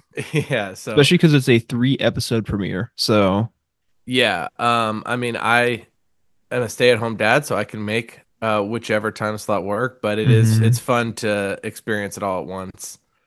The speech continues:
Speaker 2: Yeah. Yeah, luckily, I guess, like, if, if it is, Thursday is, like, my one, my one, like, get to sleep in a little bit more day, so if it is a, a later release, I can make it work, but, you know,
Speaker 1: Oh, so if it's, if
Speaker 2: hopefully.
Speaker 1: it's a midnight
Speaker 2: Or
Speaker 1: release, it's
Speaker 2: it used to be midnight
Speaker 1: Wednesday
Speaker 2: Tuesday.
Speaker 1: night.
Speaker 2: I don't know.
Speaker 1: Yeah.
Speaker 2: I, I can't,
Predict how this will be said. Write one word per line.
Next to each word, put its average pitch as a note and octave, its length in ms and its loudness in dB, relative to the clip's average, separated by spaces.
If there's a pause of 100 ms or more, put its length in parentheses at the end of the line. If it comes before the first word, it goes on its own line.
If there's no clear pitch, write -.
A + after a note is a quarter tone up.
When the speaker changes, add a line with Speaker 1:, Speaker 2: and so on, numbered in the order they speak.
(140)
Speaker 2:
Yeah. G2 280 0 (520)
Yeah, G#2 120 2
luckily, E3+ 320 6
I C#3 60 8
guess, B2+ 240 4
like, G#2+ 220 4
if, - 160 -6
if A#2 180 0
it A2+ 100 2
is, A2 240 2 (440)
Thursday C3 340 6
is, C3+ 140 4
like, A#2 140 0
my G#2+ 140 2
one, G#2+ 240 0
my A2 220 0
one, A2 320 0
like, G#2 200 -4
get - 140 -4
to G2+ 60 -4
sleep A2+ 280 -2
in A#2+ 60 2
a A#2 80 2
little B2+ 160 0
bit G#2 60 -2
more C3+ 180 2
day, C#3+ 380 2
so G2+ 420 2
if A#2 220 -2
it A2+ 120 0
is A2 420 0
a, A2 420 0
a - 80 -8
later A2 240 0
release, A#2 320 -2
I A2+ 80 0
can A2+ 100 -4
make G#2+ 120 -2
it G#2+ 40 -4
work, G#2+ 300 -4
but, F2+ 200 -2
you - 120 -4
know, - 180 -2 (460)
Speaker 1:
Oh, C3 120 -6
so C#3+ 180 4
if C3 60 6
it's, - 20 -2
if - 40 -6
Speaker 2:
hopefully. G#2+ 280 4
Speaker 1:
it's A2 160 -2
a C3+ 40 -8
midnight C#3 320 -2
Speaker 2:
Or C#3+ 140 8
Speaker 1:
release, B2+ 420 6
it's - 80 -14
Speaker 2:
it C3+ 40 4
used D3+ 120 4
to - 40 4
be D3+ 80 8
midnight B2 300 4
Speaker 1:
Wednesday - 80 -4
Speaker 2:
Tuesday. A2+ 460 2
Speaker 1:
night. - 100 -4
Speaker 2:
I D#3+ 140 0
don't G#2+ 160 0
know. F#2+ 60 -2 (140)
Speaker 1:
Yeah. F#2 120 -6
Speaker 2:
I, C3 220 2 (200)
I G#3 160 4
can't, D3 320 0